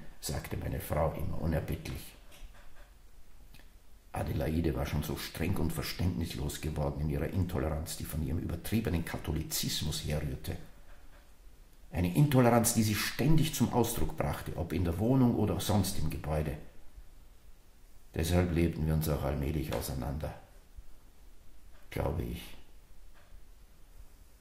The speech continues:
Jedes Mal, wenn sie die Frau mit den gefärbten Haaren mit ihrem Sohn durch die Flure spazieren gehen oder auf dem leeren Spielplatz spielen sah, blickte Adelaide mich an. Halb spöttisch, halb vorwurfsvoll.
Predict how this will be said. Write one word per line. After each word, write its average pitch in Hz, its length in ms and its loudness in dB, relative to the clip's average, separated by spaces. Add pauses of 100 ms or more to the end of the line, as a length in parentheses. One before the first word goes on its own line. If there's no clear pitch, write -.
(100)
Jedes 117 280 6
Mal, 104 240 8
wenn 107 120 8
sie 98 100 2
die 95 140 4
Frau 85 320 6
mit 117 180 4
den 90 140 4
gefärbten 87 600 2
Haaren 107 300 4
mit 92 140 2
ihrem 85 180 4
Sohn 80 360 2
durch - 180 -2
die 82 100 0
Flure 107 360 0
spazieren 104 600 0
gehen 90 240 2
oder 87 220 2
auf - 160 -2
dem 73 140 -4
leeren 92 260 4
Spielplatz - 540 0
spielen 107 360 0
sah, 98 300 4
blickte - 480 0
Adelaide 82 540 0
mich 78 260 -2 (100)
an. - 220 -6 (1000)
Halb - 200 -2
spöttisch, - 880 -2 (220)
halb 76 200 0
vorwurfsvoll. 78 840 2